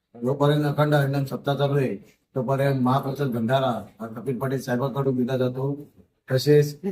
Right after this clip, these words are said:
चार दिवसाची चहा पाण्याची सोय माझ्याकडून दिली जाते गेली एकोणीस वर्षे. आणि दरवर्षी नाश्ता, अ, यावर्षी आम्हाला कुणाल सुरेश पाटील यांनी सकाळचा चहा दिवसाचा नाश्ता दिला.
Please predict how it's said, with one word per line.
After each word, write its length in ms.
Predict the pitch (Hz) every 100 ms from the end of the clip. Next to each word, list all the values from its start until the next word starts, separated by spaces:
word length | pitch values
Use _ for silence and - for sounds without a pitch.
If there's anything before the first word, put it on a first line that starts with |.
| 185 - _
चार 400 | - - 143 147
दिवसाची 800 | 139 139 147 143 143 143 139 139 139 -
चहा 140 | 135 143
पाण्याची 400 | 151 147 143 139
सोय 280 | 139 139 117 104 -
माझ्याकडून 520 | 120 127 143 143 135
दिली 180 | 127 135
जाते 500 | 135 135 143 147 - _ - - _ _ _ _ 113
गेली 200 | 127 143
एकोणीस 420 | 135 139 139 -
वर्षे. 380 | 131 120 143 143
आणि 640 | 127 123 135 135 135 131 -
दरवर्षी 880 | - 127 147 147 143 147 147 143 - _ _ _ _
नाश्ता, 500 | 117 127 - 156 120 98 _ _ 123
अ, 140 | 127 117
यावर्षी 420 | 123 139 143 135
आम्हाला 500 | 143 139 143 143 143 - _ _ _ _ _ _
कुणाल 260 | 139 143 151
सुरेश 340 | 143 139 147
पाटील 600 | - 139 - 135 101 110
यांनी 380 | 123 131 139 139
सकाळचा 680 | 117 113 139 131 139 135 139
चहा 220 | 135 127
दिवसाचा 380 | 120 123 139 131
नाश्ता 320 | 123 117 143
दिला. 320 | 127 127 135